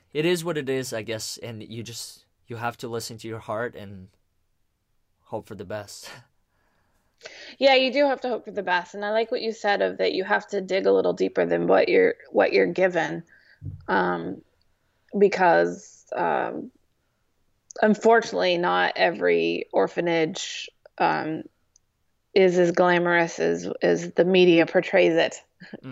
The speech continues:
Speaker 1: Mm-hmm.
Speaker 2: know,
Speaker 1: Mm-hmm.
Speaker 2: and not every story is as glamorous as the media portrays it. And, um, you just have to find, um, your family's truth.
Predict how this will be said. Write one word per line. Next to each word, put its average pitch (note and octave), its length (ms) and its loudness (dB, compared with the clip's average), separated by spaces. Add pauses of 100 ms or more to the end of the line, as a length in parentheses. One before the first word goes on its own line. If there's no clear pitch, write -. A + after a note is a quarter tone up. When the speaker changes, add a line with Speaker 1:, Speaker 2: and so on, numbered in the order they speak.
Speaker 1:
Mm-hmm. F3+ 80 2
Speaker 2:
know, E3 320 0 (240)
Speaker 1:
Mm-hmm. A2+ 160 -18
Speaker 2:
and F#3+ 100 2
not F3 160 2
every F#3 200 2
story G3+ 420 4
is E3+ 160 0
as E3 80 -8
glamorous E3+ 480 -2
as E3 100 0
the E3 80 -4
media D#3+ 300 0
portrays E3+ 480 -2
it. - 240 -2 (140)
And, E3+ 440 -8 (260)
um, E3+ 380 -6 (1300)
you G3 340 4
just F#3+ 160 4
have F3+ 180 0
to F3 80 2
find, F3 560 -2 (1160)
um, D#3+ 420 -8
your G3 400 6
family's D#3+ 800 -6 (320)
truth. E3 400 0